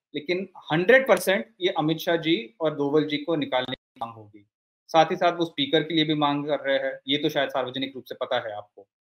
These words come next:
लेकिन the point is, जब इतने महंगे उनको, इनका इतना महंगा सौदा पड़ेगा उनको, जब तक वो पार्लियामेंट में आएंगे, संसद में आएंगे, उनका पहला शौक तो ये होगा कि उनके सामने आज साठ लोग नहीं बैठे विपक्ष में,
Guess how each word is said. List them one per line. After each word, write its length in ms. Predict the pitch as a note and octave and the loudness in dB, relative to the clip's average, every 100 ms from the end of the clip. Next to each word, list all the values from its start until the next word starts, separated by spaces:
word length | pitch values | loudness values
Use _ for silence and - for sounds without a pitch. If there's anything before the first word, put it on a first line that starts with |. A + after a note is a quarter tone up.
| _ _ | _ _
लेकिन 260 | D#3+ G#3+ G#3 | 2 2 0
the 60 | - | 0
point 240 | C3+ E3+ | 0 0
is, 220 | - B2 D#3+ - _ _ | -2 -4 -6 -10 _ _
जब 180 | F3+ F3+ | -6 -4
इतने 300 | F3 - A3 | -8 -6 -4
महंगे 440 | G#3+ D3+ C3+ D#3 F3 | -2 -2 -2 0 0
उनको, 340 | E3 D3 E3 D#3 - | 0 -2 -6 -8 -6
इनका 400 | D#3 F3+ F3 E3 | -4 -2 -4 -6
इतना 220 | D#3+ - | -10 -4
महंगा 340 | E3+ C3+ B2+ D3+ | -4 -4 -2 -4
सौदा 320 | D3+ B2+ C3+ | -4 -4 -4
पड़ेगा 320 | B2+ A#2 A#2 | -4 -6 -6
उनको, 380 | A2+ G#2 - G2 _ _ _ _ | -8 -12 -20 -20 _ _ _ _
जब 120 | C#3+ | -8
तक 280 | - F#3 F#3 | 0 0 0
वो 60 | F#3 | -4
पार्लियामेंट 500 | D#3+ B2+ C#3 D3+ D3+ | -2 -2 -2 -4 -4
में 100 | C#3 | -4
आएंगे, 280 | A#2+ A#2 | -4 -6
संसद 340 | A2 C3 B2 C#3+ | -8 -12 -8 -6
में 100 | C#3+ | -4
आएंगे, 360 | A#2 B2 B2 A2 - _ _ _ _ - | -6 -6 -8 -12 -14 _ _ _ _ -8
उनका 240 | D#3+ D#3 | -4 -2
पहला 420 | F#3+ - D3+ E3+ | -2 0 2 2
शौक 220 | G3 F#3 F#3 | 2 2 0
तो 120 | F3+ | -2
ये 180 | E3 G3+ | 2 2
होगा 380 | F#3 D3+ C#3+ G3 - _ _ | 4 0 0 -4 -6 _ _
कि 60 | F3+ | 0
उनके 240 | E3 F3+ | 0 0
सामने 260 | F#3 F3 F#3+ | -2 -2 -2
आज 240 | D#3+ F#3+ | 0 -2
साठ 360 | - D#3 F3+ G3+ | -2 0 0 0
लोग 180 | E3+ | -2
नहीं 100 | G3 | 0
बैठे 260 | F#3 E3+ F#3 | 0 0 0
विपक्ष 420 | E3 D#3+ D#3 D3+ | -4 -2 -4 -4
में, 200 | C#3 A2+ | -8 -8